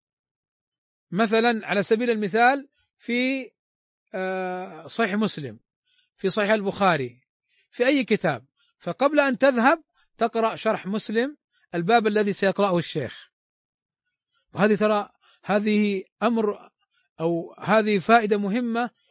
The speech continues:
يغفل عنها كثير من الطلاب. كثير من الطلاب ما يعرف الكتاب ولا الدرس حتى ولا يعرف الشيخ فين وصل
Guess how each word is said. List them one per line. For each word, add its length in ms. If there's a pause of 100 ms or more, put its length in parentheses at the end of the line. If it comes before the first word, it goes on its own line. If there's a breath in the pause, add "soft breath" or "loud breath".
(180)
يغفل 320
عنها 220
كثير 320
من 100
الطلاب. 520 (640)
كثير 240
من 80
الطلاب 440
ما 160
يعرف 280
الكتاب 880 (580)
ولا 180
الدرس 640 (320)
حتى 300
ولا 260
يعرف 260
الشيخ 240
فين 160
وصل 320